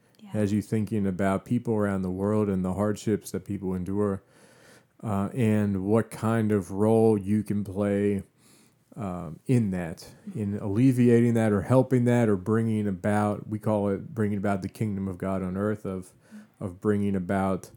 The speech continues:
Speaker 2: life, uh, true life on earth. Uh, and this is one way, uh,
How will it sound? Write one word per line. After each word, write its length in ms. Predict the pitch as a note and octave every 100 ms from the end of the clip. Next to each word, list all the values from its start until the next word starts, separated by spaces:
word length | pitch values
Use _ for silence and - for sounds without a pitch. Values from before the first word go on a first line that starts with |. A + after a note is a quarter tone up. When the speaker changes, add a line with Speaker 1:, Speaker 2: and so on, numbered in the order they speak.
| _ _ _ -
Speaker 2:
life, 680 | G2+ G#2 G2+ F#2+ - - - _ _ -
uh, 180 | F#2 F#2+
true 320 | - D3+ C#3
life 460 | G#2+ G2 F#2 F#2+ - A2
on 300 | G2+ G2 -
earth. 480 | G2 F#2 - - - _ _ _ _ _ -
Uh, 60 |
and 140 | F#2+ G2+
this 140 | -
is 120 | A2+
one 260 | F#2+ G2 F#2+
way, 420 | F#2+ F#2 F#2 F2+ A#2+ -
uh, 280 | G2+ F2